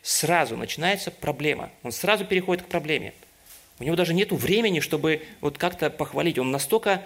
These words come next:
э, ну, настолько серьёзна для него та, та, та ситуация, в которой находилась эта церковь, что у него нет времени.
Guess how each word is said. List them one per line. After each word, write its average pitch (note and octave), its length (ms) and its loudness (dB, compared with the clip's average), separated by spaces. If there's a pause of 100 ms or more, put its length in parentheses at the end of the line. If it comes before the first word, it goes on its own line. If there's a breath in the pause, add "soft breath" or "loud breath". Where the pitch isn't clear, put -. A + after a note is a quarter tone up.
(320 loud breath)
э, C#3 480 0
ну, - 240 -2
настолько C#3+ 340 2
серьёзна F#3 560 2
для D3+ 100 0
него D3 300 2
та, D3 260 -4
та, E3 200 0
та D3+ 200 -2
ситуация, - 460 -2
в - 20 -12
которой D3 360 0 (160 loud breath)
находилась D#3+ 440 0
эта A#2 120 -6
церковь, - 400 0 (260 loud breath)
что - 180 -12
у C3+ 40 -6
него F3 160 2
нет F3 160 0
времени. G3+ 500 2